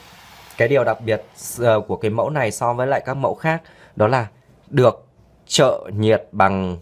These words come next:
bốn, ba lá thép nhá, ba lá thép nhỏ ở trên này nữa. Nên là rất là mạnh và rất là, ừ, khỏe và rất là nóng luôn. Đấy. Anh em có nhìn rõ ba cái, cái lá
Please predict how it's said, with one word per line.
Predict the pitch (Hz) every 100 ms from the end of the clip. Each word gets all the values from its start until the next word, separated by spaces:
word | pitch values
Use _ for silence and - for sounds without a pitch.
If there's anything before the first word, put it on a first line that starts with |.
| _ -
bốn, | - 98 101 113 135 -
ba | 117 113
lá | 101
thép | 113 135 131
nhá, | 131 127 -
ba | 107
lá | 104 101
thép | 123 123
nhỏ | 101 80
ở | 85
trên | - 107
này | 98
nữa. | 90 95 127 _ _ _ -
Nên | 107
là | 110 95
rất | 104 160
là | 123
mạnh | 98 101 -
và | 90 90
rất | 139
là, | 143 101 _ _ _ _ _ -
ừ, | 104 95 90
khỏe | - 92 78 - _ _ _ _ _ _ _ -
và | 98
rất | 90 160
là | 127
nóng | 101 92 120
luôn. | 131 120 _ -
Đấy. | 87 90 _ _ _ _ _ -
Anh | 117
em | 120 113
có |
nhìn | 113 127 95
rõ | 101 90 139 -
ba | 113 113
cái, | 107 98 101 113 120 -
cái | 95
lá | 92 92 104